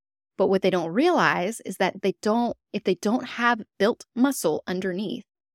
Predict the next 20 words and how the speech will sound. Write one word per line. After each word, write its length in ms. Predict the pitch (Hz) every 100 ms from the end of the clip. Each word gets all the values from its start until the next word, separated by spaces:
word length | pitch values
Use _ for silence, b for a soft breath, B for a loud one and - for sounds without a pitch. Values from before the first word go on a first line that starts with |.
| _ -
losing 540 | 180 240 294 320 320
the 100 | 302
weight 500 | 233 285 214 - - - -
isn't 260 | 247 262
going 200 | - 233
to 60 | 220
help 240 | - 214
them 140 | 180 170
get 220 | 208 -
toned. 480 | - 262 220 165 - _ _
It's 140 | - - -
only 260 | 247 247
going 260 | 233 214 208
to 60 | 190
help 280 | - 190
them 140 | - 175
shed 300 | - 170 160 _
pounds. 680 | _ 214 196 - - - - - _
Strength 560 | - - - 247 320 370
training 600 | - 185 160 - 185